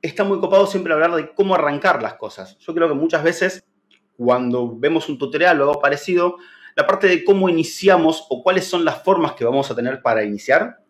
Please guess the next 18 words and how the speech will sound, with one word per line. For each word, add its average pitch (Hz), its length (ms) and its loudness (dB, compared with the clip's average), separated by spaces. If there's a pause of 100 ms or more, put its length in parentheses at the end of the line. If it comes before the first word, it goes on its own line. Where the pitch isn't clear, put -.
(380)
son 139 240 0
muy, 139 200 0 (200)
eh, 113 580 2 (960)
no 208 180 2
le 202 80 4
prestamos 160 340 2
tanta 127 200 0
atención, 170 340 0
sino 160 180 0
que 156 60 0
decimos, 156 340 -2
"Uy, 180 220 6
ya 185 120 2
está, 156 180 4
lo 131 60 -2
instalamos 180 440 0
y 131 60 -4
listo". - 340 -10